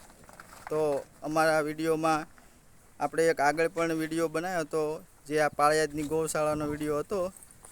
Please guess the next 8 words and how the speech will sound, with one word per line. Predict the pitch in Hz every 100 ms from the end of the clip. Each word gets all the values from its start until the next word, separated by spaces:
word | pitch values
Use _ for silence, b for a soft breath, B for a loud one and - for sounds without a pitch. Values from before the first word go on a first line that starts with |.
| - - - - - - -
તો | 156
તમારે | 156 160 160 139
જોવો | 147 175 170
હોય | 156 151
તો | 147 - 156 156
આપણી | 107 135 147 165 165
YouTube | 165 - 156 165 160
ચેનલમાં | - 156 156 156 156 151 160 -